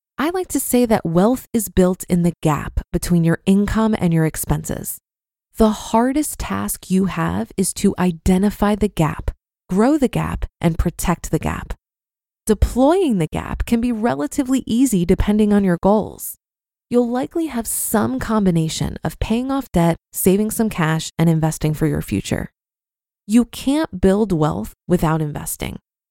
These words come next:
And I know for me, the idea of investing used to be really intimidating. But of everything I just described, investing is the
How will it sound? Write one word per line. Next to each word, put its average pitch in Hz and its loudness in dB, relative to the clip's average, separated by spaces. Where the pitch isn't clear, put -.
And 214 2
I 302 0
know 330 0
for 220 -2
me, 208 0
the 196 2
idea 196 2
of 247 0
investing 208 0
used 190 -4
to 240 2
be 240 0
really 175 0
intimidating. - -4
But - 6
of 247 4
everything 262 0
I 233 2
just 196 2
described, 165 -4
investing 233 0
is 226 0
the - 2